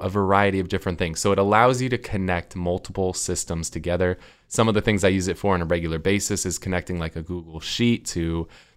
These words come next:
Agent Legend. Um, we've used it for, like, when we do surveys with a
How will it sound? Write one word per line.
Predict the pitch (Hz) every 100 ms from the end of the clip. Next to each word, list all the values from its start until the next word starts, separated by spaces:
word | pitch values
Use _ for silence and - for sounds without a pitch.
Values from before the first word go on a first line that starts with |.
| _ -
Agent | 87 80 82
Legend. | 117 147 123 131 127 123 117
Um, | 90 85 85 87
we've | 87 85
used | 85 92 85
it | 90
for, | - 90 82
like, | 80 80
when | 85
we | 85 85 82 - - _ _ _
do | 98 90
surveys | - - 123 120 123 120 117
with | 101 92
a | 85 85 82 85